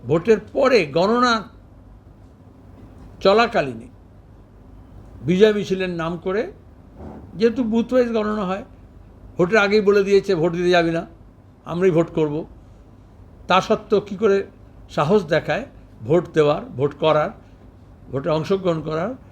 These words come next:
তার জন্য তারা সংগঠিতভাবে গিয়ে তৃণমূলের মস্তান বাহিনী বোমা ছোড়ে, গুলি চালায় এবং সেখানে তামান্না খাতুন ক্লাস ফোরের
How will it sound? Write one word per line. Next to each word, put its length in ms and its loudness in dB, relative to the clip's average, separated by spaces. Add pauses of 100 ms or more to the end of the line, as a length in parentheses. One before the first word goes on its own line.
(320)
তার 200 -4
জন্য 520 -2 (1600)
তারা 300 0 (680)
সংগঠিতভাবে 680 4
গিয়ে 280 0
তৃণমূলের 480 -4
মস্তান 460 -8
বাহিনী 400 -6 (1400)
বোমা 280 0
ছোড়ে, 340 -4 (1900)
গুলি 280 4
চালায় 340 -6 (3000)
এবং 160 -2
সেখানে 300 0
তামান্না 400 -2
খাতুন 320 -6
ক্লাস 280 -6
ফোরের 320 0